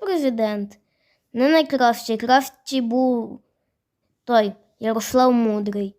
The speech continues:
Ти за мир, за перемогу. Усик кращий, кращий.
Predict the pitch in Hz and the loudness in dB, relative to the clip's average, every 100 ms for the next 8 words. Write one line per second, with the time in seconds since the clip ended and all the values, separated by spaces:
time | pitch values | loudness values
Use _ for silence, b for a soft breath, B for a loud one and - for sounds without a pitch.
0 | _ _ _ _ _ _ _ _ 269 269 | _ _ _ _ _ _ _ _ 0 4
1 | 254 262 311 370 302 - _ _ _ _ | 4 4 4 2 -2 -8 _ _ _ _
2 | _ - 233 247 262 262 262 254 226 214 | _ -6 -4 -2 2 4 4 4 0 -4
3 | 202 196 - _ _ _ _ _ _ _ | -6 -10 -14 _ _ _ _ _ _ _
4 | _ _ - 285 285 294 - - - 294 | _ _ 0 2 2 -4 -6 -14 -4 2
5 | 285 330 339 - 226 208 226 214 214 208 | 4 4 2 -10 -14 -6 -2 -2 -2 -6
6 | - - 196 190 | -16 -12 -12 -12